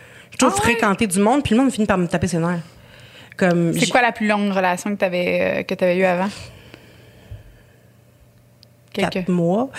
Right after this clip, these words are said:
Speaker 1: Mais
Speaker 2: Ah.
Speaker 1: quand je dis relation, je veux pas dire en couple officiel,
Speaker 2: Ouais,
Speaker 1: là.
Speaker 2: ouais.
Speaker 1: Je veux dire des fréquentations,
Speaker 2: Ok.
Speaker 1: euh, ouais, ouais. J'ai jamais été game, premièrement, de dire, « Oui, on est en couple. » Puis, euh, aussi, ça me tentait pas.
Speaker 2: Ok.
Speaker 1: J'avais pas, j-, j'aimais pas ça,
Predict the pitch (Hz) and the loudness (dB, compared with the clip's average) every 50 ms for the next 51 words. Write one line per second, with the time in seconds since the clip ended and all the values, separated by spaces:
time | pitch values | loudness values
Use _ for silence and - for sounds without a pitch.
0 | - - - 196 190 180 180 - 220 214 202 233 226 220 180 170 180 165 190 180 | -12 -2 2 4 4 4 4 2 0 2 2 4 4 4 4 2 2 4 4 2
1 | 165 170 - 220 220 202 175 160 185 175 165 196 185 - 160 165 165 - - - | 2 2 2 2 2 2 2 2 2 2 2 0 0 0 0 -2 -2 -2 -2 0
2 | 240 233 - 202 180 170 170 - - 208 208 208 202 202 196 190 196 190 185 - | 0 0 2 2 2 2 2 2 2 2 4 4 4 4 4 4 2 0 -4 -8
3 | - - 190 196 185 190 - - 175 180 175 175 175 170 196 240 208 202 196 185 | -4 0 2 2 2 2 2 0 0 0 2 2 2 2 2 2 4 4 4 4
4 | 180 180 180 180 180 180 - - - 190 220 247 247 233 202 - - - - - | 2 2 2 2 0 -2 -4 -4 0 2 4 4 4 2 2 0 -4 -12 -18 -12
5 | - - 208 208 226 240 269 277 269 269 277 254 247 190 175 185 160 208 208 214 | -4 0 2 2 4 4 4 2 2 2 2 2 2 0 -2 -2 0 2 2 4
6 | 233 233 214 - 185 185 185 190 196 190 180 175 160 185 190 185 170 156 175 196 | 2 2 0 0 2 2 2 2 2 2 2 2 2 2 2 2 0 2 2 2
7 | 214 220 - 170 165 165 165 165 170 165 160 156 - 214 240 247 - - - - | 2 2 2 2 2 2 2 2 0 -2 0 0 2 2 2 0 -2 -6 -8 -12
8 | - - - - - - - - - - 208 208 208 202 208 196 - - - 180 | -20 -20 -20 -20 -20 -8 -4 -4 -2 2 4 4 4 4 4 2 0 -2 0 2
9 | 180 175 175 175 175 175 170 156 - - - 226 208 190 - - - 226 220 220 | 4 4 4 4 4 4 2 0 -2 -6 -2 0 0 2 2 0 2 2 4 4
10 | 220 226 226 - - - - - - - - - - 196 - - 185 185 180 170 | 4 4 2 0 -6 -14 -20 -20 -20 -20 -20 -12 -6 -2 2 2 4 4 4 2
11 | 170 - - - 202 190 185 - 175 170 - - 208 180 190 - 214 202 - - | 0 -2 -2 0 0 0 0 0 -2 -2 0 0 0 0 0 -2 -4 -4 -6 -10
12 | - - - - - - 208 202 214 - - - 202 190 196 202 185 185 185 - | -20 -20 -20 -14 -8 -8 -8 -8 -8 -12 -6 -2 0 2 2 4 2 2 2 4
13 | 240 247 254 233 208 185 202 170 180 190 190 196 190 - 214 196 - 262 254 262 | 4 4 4 4 2 0 -2 -2 0 2 2 2 2 2 0 0 2 2 4 4
14 | 262 269 | 2 2